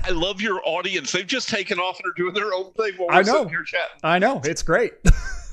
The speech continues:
Speaker 2: And, and viewership continues to go up. You see that?
Speaker 1: Yeah, Tech Deals. I'd love to get with Tech Deals, him and his wife, and do s-, do some video. I, I love their stuff. I really do.
Speaker 2: Yeah. Um, I'll, I'll shoot them over your email. I'll get them in touch with you.
Speaker 1: Okay.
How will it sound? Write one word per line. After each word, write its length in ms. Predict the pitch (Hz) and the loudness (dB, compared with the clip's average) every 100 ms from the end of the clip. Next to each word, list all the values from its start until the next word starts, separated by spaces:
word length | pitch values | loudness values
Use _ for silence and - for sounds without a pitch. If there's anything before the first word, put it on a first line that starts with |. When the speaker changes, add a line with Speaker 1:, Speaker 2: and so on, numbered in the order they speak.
| - - - - _ - 175 | -14 -18 -20 -20 _ -4 0
Speaker 2:
And, 120 | 208 - | 0 2
and 180 | 190 | 0
viewership 400 | 170 269 - 196 | 2 0 0 -2
continues 420 | 175 - 202 202 156 | -4 -4 -4 -4 -4
to 80 | |
go 180 | 170 175 | -2 0
up. 220 | 202 160 | 0 -2
You 60 | 117 | -6
see 180 | 127 151 | -4 -4
that? 340 | 202 202 - - 226 294 277 - - | -2 -4 -6 -18 -16 -14 -14 -14 -8
Speaker 1:
Yeah, 280 | - 175 151 - 131 | -4 -2 -4 -8 -8
Tech 220 | - 262 220 | -6 -6 -4
Deals. 280 | 208 180 170 | -4 -2 -4
I'd 140 | 226 | -4
love 180 | 208 190 165 | -4 -4 -2
to 60 | |
get 120 | 147 113 | -4 -4
with 140 | 123 | -4
Tech 240 | 165 147 | -4 -4
Deals, 240 | 156 127 160 | -4 -4 -4
him 80 | 151 | -6
and 60 | 131 | -6
his 160 | 110 | -6
wife, 240 | - 123 120 | -4 -4 -6
and 100 | 123 | -10
do 80 | 117 | -8
s-, 240 | 104 - _ | -8 -8 _
do 140 | 127 117 | -6 -4
some 240 | - 113 | -6 -4
video. 320 | 117 110 101 | -4 -2 -2
I, 220 | - 131 127 | -2 -4 -4
I 80 | 131 | -4
love 260 | 123 120 104 | -2 -4 -4
their 160 | 104 | -6
stuff. 240 | - 98 87 | -4 -6 -2
I 60 | 107 | -4
really 240 | 110 113 98 | -2 -4 -4
do. 160 | 90 82 _ _ | -4 -8 _ _
Speaker 2:
Yeah. 140 | 151 143 - - - - | 0 0 -2 -18 -14 -2
Um, 320 | 151 147 147 | 2 2 2
I'll, 200 | 160 175 | 2 2
I'll 100 | 170 | 4
shoot 220 | 185 190 202 | 2 2 0
them 100 | 175 | 0
over 180 | 160 | 2
your 180 | 156 143 | 0 0
email. 260 | 147 135 107 | -2 -4 -4
I'll 120 | 135 | -2
get 80 | 135 | -2
them 100 | 139 | -2
in 60 | 131 | -2
touch 200 | 127 117 | -4 -6
with 120 | 117 | -4
you. 60 | 120 | -2
Speaker 1:
Okay. 200 | 120 | -4